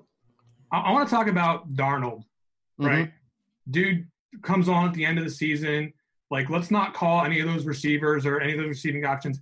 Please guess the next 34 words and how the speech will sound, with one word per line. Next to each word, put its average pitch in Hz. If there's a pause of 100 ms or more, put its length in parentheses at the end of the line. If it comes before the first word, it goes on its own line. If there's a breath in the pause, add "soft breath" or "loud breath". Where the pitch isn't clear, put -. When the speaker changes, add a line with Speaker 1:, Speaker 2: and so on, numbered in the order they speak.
Speaker 1:
any 143
good. 135
Let's 139
not 170
call 151
that 156
team 156
any 135
Speaker 2:
Mm-hmm. 131
Speaker 1:
good 131
last 127
year. 123
And 143
all 165
he 170
did 151 (420)
was 135 (540)
play 175
like 170
one 165
of 151
the 147
most 143
efficient 175
quarterbacks 151
down 143
the 139
stretch. 135 (340)
And 135
now 156
we're 160
gonna 156
see 147
him 151